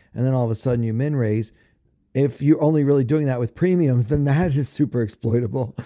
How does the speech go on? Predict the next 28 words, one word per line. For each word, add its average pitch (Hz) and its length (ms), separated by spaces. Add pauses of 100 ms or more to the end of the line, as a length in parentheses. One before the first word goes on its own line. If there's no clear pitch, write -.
(280)
You're 147 180
really 151 240
hoping 135 360
that 123 160
they 139 100
don't 135 200
pay 120 160
enough 117 260
attention 113 480
to 113 100
realize 113 540 (260)
that 120 220
what 131 140
you've 120 200
just 113 260
done 120 220
is, 107 300
is 110 180
announced 117 640
to 120 80
the 110 160
entire 113 340
universe. 113 640 (320)
You 123 160
have 131 160
aces 117 340
or 113 120
kings. 113 560